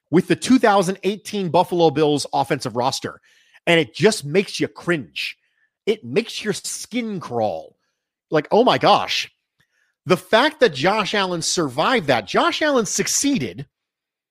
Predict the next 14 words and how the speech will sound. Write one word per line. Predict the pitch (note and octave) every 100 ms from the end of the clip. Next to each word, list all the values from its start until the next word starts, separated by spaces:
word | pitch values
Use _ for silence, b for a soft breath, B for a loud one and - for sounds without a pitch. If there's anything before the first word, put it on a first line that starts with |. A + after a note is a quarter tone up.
| _ _ _ _ _ B2
despite | G#2 F#3+ - - - - D#4+ F#3+ - - - _ _ _ _ _ _ _ _
the | B2 F#3+
early | G#3 G3 F#3+ F#3 E3 D#3+ _ _ _ _ _ _ _ _ _ _ _
help | F3 - - _ _
he | C#3+
got, | A#2 F2 - _ _ _ _ _ _
not | F#3 C#4
because | - A#3 - B3 A3+ C3 - - - _ _ _ _
of | E3 D#3
the | D#3+ D3+
early | D3 C3
help | A2+ B2+ -
he | B2
got. | G2